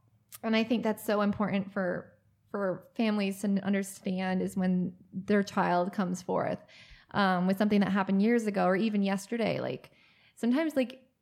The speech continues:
you know, you can do everything for your child. You can protect them the best you can, and it can happen. So, like, to, to let her know, like, it wasn't her fault, you know? And once I finally told her, which was November of twenty seventeen,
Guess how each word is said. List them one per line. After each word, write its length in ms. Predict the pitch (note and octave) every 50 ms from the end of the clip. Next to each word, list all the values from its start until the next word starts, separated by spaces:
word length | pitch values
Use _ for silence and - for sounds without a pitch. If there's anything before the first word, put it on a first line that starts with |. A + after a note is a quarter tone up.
| _ _ _
you 280 | D3+ D3+ G#3 B3+ C#4+ C4+
know, 160 | C4 A#3 A3
you 340 | A3+ G3+ - A#3 B3+ D4+ D4+
can 360 | - E4+ C#4 B3+ A#3 - G#3+
do 140 | B3+ B3 -
everything 440 | G3+ A3 A3+ B3+ B3+ C4+ C4 C4
for 100 | A#3+ B3+
your 220 | B3 A3+ G#3 - -
child. 480 | - - - A3 G#3+ A3+ A#3 B3 A3+
You 80 | A3 A3
can 140 | - A3 G#3+
protect 380 | - A3+ G#3+ - B3 B3 B3
them 300 | - A#3+ A3+ G#3+ G#3+ G#3+
the 100 | G#3 G#3+
best 220 | G#3 A3 A3 A3 -
you 60 | A#3
can, 400 | - - A3+ G#3+ G#3+ G#3 G3+ G3+ G3
and 80 | -
it 180 | G#3+ G#3 G3 -
can 120 | - G#3+
happen. 560 | G3+ G3 G#3 G3 G3 - - - - - A3 - - - - - - - - _ _ -
So, 440 | - - A#3 A3 G3+ G3+ G3+ G#3 G3 -
like, 440 | G3 F#3 F#3 - - - - - - - - - - - _ _ _ _ _ -
to, 260 | - A#3 G#3+ G#3+ G3 - - -
to 100 | C4+ A#3
let 200 | A#3 B3 A#3+ A#3
her 140 | B3+ B3+
know, 140 | A3+ G#3 F#3+
like, 120 | F3 F#3 -
it 80 | -
wasn't 300 | - G3+ G#3 G#3 F#3+ F#3+ F#3
her 120 | G3 F3+
fault, 360 | - - F#3 - - - -
you 80 | G3+ G3
know? 160 | F#3+ F#3+ A3
And 200 | G#3+ A3+ A3+ A3 A3+
once 200 | B3 C4+ D4+ E4
I 80 | D4+
finally 440 | C#4 C#4 - A#3+ A#3 A#3+ C4 B3+ A#3+
told 460 | A#3 - - - - C#4 C#4 D4+ D4 -
her, 300 | - - - - - -
which 220 | - - G3 - A3
was 240 | G#3 G3+ G#3 G#3 G3+ - _ _ _ - - - _ _ _ _ _ _ _ _ _ _ _ _ _ _ -
November 460 | A3+ A3+ A3+ A3+ A#3 A#3+ B3 C4+ C4+
of 100 | B3 A#3
twenty 300 | A#3+ - B3 G#3+ A3+ B3+
seventeen, 720 | B3 B3+ A3+ A3+ A3 - - - C4+ A#3+ F#3+ E3 - A#3+ A#3